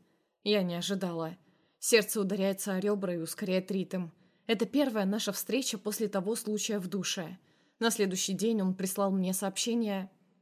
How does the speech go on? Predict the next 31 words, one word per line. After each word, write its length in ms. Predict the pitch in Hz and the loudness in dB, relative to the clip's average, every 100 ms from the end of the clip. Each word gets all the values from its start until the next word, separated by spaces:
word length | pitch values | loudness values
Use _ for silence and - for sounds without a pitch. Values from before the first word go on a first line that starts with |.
| - | 0
«Не 140 | 233 | 4
загоняйся 580 | 202 214 208 214 254 - | 6 6 4 4 2 -2
и 140 | 226 233 | 0 2
не 160 | 240 | 4
дуйся. 580 | 196 190 185 - 165 185 _ _ - | 4 0 0 -4 -8 -10 _ _ 2
Я 180 | 220 220 | 6 6
удовлетворил 800 | 208 196 185 190 185 202 202 190 | 6 0 2 0 0 0 2 0
своё 320 | - 180 180 | -2 -2 0
любопытство 720 | 170 185 247 254 - 185 180 | -2 -2 -4 -6 -6 -4 -4
и 180 | - 220 | -2 0
больше 380 | 190 254 - 247 | 2 2 2 0
тебя 240 | 208 190 | 0 2
не 120 | 196 | 0
трону». 440 | 190 180 175 165 185 _ _ _ _ _ _ _ _ | 0 -2 -4 -6 -10 _ _ _ _ _ _ _ _
Сам 320 | - 302 311 | 2 6 8
он 140 | 254 214 | 6 4
уехал 420 | 185 214 214 185 | 2 2 2 0
из 140 | 180 | 0
дома 300 | 160 233 208 | 2 2 0
в 80 | - | 0
тот 160 | 208 175 | -2 0
же 140 | 180 | 0
вечер 360 | 180 233 226 202 | 0 -2 -4 -4
и 160 | - | -2
вернулся 480 | 208 190 226 233 202 | -2 0 0 0 -4
только 280 | 196 190 208 | -4 -4 -2
сейчас, 540 | 208 196 190 156 - - _ _ | -4 -4 -4 -4 -6 -12 _ _
перед 220 | 240 202 - | 2 2 2
самым 380 | 202 208 180 | 2 2 2
возвращением 680 | 165 170 180 180 - 190 185 | 0 -2 -2 -2 0 0 2
родителей. 720 | 196 196 196 196 175 170 170 | 0 0 -2 -2 -4 -4 -6